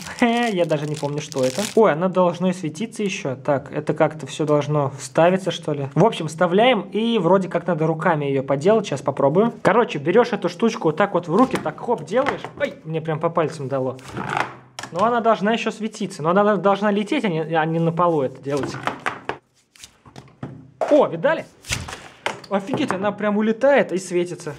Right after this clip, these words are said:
Вот, видели? Вот так вот это все горит. Смотрите, прикольно. Она прям освещает. Вот, видите, здесь леопард лежит. Смотрите, как прикольно горит. Берем в руки и вот так вот.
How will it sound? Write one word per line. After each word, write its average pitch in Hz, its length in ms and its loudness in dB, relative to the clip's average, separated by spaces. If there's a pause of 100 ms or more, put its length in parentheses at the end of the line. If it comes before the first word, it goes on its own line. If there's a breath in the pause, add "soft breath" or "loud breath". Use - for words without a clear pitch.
(1000)
Вот, 190 320 2
видели? 254 380 2 (140)
Вот 180 320 2
так 240 180 4
вот 170 140 -2
это 175 160 -2
все 190 220 0
горит. 175 360 2
Смотрите, 190 420 0
прикольно. 180 420 2
Она 165 120 0
прям 190 220 4
освещает. 170 640 -2
Вот, 139 180 -6
видите, 170 320 -4
здесь 127 300 -6
леопард 139 560 0
лежит. 131 360 -6 (140 loud breath)
Смотрите, 208 560 2
как 180 160 -2
прикольно 180 400 0
горит. 151 240 -4
Берем 170 280 4
в 156 60 -2
руки 220 280 2
и 208 200 2
вот 208 200 4
так 208 240 2
вот. 131 160 -12